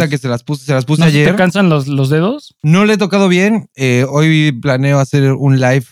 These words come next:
Speaker 2: en un ratito por el TikTok que me está yendo. Hay varias gente de la, del podcast que se conecta a los lives y me pone, "Güey, está bien chido tu podcast". O gente que me ha conocido por el TikTok y que conoció el podcast, güey. Está, está
Speaker 1: A
Speaker 2: chingón.
Speaker 1: huevo.
Speaker 2: Sí me ponen en los comentarios como, "Güey", o, o gente del podcast que va y me ve allá, güey.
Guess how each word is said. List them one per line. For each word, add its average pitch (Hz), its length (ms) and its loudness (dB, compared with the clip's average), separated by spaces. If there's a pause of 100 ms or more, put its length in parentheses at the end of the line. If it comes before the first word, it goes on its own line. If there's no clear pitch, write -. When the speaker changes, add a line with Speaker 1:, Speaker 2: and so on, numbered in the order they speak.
Speaker 2:
en 120 160 -2
un 123 60 0
ratito 123 360 -6
por 113 140 -6
el 104 100 -6
TikTok 135 460 -4
que 131 80 -6
me 120 60 -2
está 131 160 -6
yendo. 135 200 -2
Hay 185 140 0
varias 226 240 -2
gente 196 240 0
de 180 80 2
la, 135 200 -2
del 127 280 -2
podcast 160 420 -4
que 131 80 -8
se 120 80 -16
conecta 131 300 -4
a - 20 -4
los 123 120 -6
lives 131 240 -4
y - 20 0
me 127 100 0
pone, 139 380 -2 (480)
"Güey, 214 240 0
está 208 180 -2
bien 214 140 2
chido 220 200 -2
tu 160 120 -4
podcast". 175 400 -2
O 139 100 -2
gente 180 280 -2
que 170 100 0
me 156 100 2
ha 165 60 -2
conocido 156 500 -2
por 139 120 -2
el 127 80 -6
TikTok 143 360 -6
y 127 60 -16
que 123 160 -10
conoció 120 360 -4
el 139 100 -4
podcast, 151 420 -6
güey. 143 260 -6 (480)
Está, 139 420 -4
está 135 160 -4
Speaker 1:
A 127 40 -2
Speaker 2:
chingón. 135 180 2 (140)
Speaker 1:
huevo. 120 160 -8
Speaker 2:
Sí - 180 -8
me 156 100 0
ponen 156 160 2
en - 20 0
los 139 100 -4
comentarios 135 440 -6
como, 131 180 -6
"Güey", 180 440 -2
o, 139 140 -4
o 135 320 -2
gente 165 280 0
del 139 140 -4
podcast 156 400 -4
que - 100 -10
va 127 200 -4
y 131 40 -4
me 117 120 -6
ve 117 200 -6
allá, 113 260 -8
güey. 113 180 -14